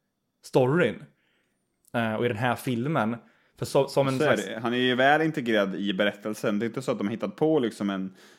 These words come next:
Speaker 2: en, eh,
Speaker 1: Nej.
Speaker 2: premiss och sen bara så här: "Okej, vilken skurk? Ska vi ta Riddler? Nej, vi kör Bane." Och sen så bara
Speaker 1: Precis.
Speaker 2: blir det som det blir. Utan de har ju ändå,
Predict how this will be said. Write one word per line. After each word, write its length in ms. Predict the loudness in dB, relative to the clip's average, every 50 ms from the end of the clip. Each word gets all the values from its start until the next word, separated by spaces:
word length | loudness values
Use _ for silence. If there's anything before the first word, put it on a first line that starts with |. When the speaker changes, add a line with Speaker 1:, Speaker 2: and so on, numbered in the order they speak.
| _ _
Speaker 2:
en, 340 | -8 -4 -4 -4 -4 -4 -6
eh, 180 | -6 -6 -2 0
Speaker 1:
Nej. 120 | 0 0
Speaker 2:
premiss 340 | 2 2 0 0 -2 -4 -8
och 60 | -6 -2
sen 220 | 0 0 2 2
bara 120 | 2 0 2
så 80 | 0
här: 80 | 0 -2
"Okej, 160 | 0 -2 -2
vilken 260 | -2 -2 -2 -4 -4 -6
skurk? 440 | -4 -2 0 0 0 -2 -6 -16
Ska 220 | -20 -16 -12 -10 -8
vi 80 | -8
ta 380 | -4 -2 -2 0 0 0 0 0
Riddler? 480 | 0 -2 -2 0 2 2 2 0 0 -4 -2
Nej, 220 | 4 4 6 6
vi 120 | 4 2 2
kör 120 | 0 0
Bane." 280 | 0 0 -2 -2 -4 -6
Och 80 | -6 -4
sen 180 | -4 -4 -4
så 160 | -4 -4 -4 -2
bara 160 | 0 0 2
Speaker 1:
Precis. 380 | 2 2 0 0 0 0 0 0
Speaker 2:
blir 160 | 0 0 0
det 60 | -2
som 140 | -2 -4 -4
det 80 | -4
blir. 380 | -2 -2 -2 -2 -2 -2 -4 -4
Utan 360 | -6 -6 -4 -4 -4 -6 -8 -8
de 140 | -6 -4 -2
har 80 | 0
ju 80 | 0 0
ändå, 260 | 0 0 -2 -4 -4